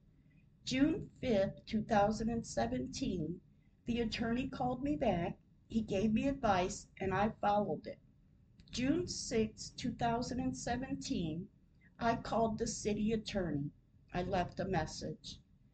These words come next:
June ninth, two thousand and seventeen, the city attorney called back.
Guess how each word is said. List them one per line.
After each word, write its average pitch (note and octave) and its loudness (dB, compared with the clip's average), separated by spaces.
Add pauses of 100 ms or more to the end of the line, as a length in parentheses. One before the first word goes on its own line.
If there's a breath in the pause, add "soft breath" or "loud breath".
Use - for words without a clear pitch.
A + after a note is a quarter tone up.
(260 soft breath)
June D4 0
ninth, B3 -2
two A3 -4
thousand G#3 4
and G#3+ 4
seventeen, F#3+ -2 (480 soft breath)
the B3 0
city C4 0
attorney F3+ -2
called F#3 0
back. E3 0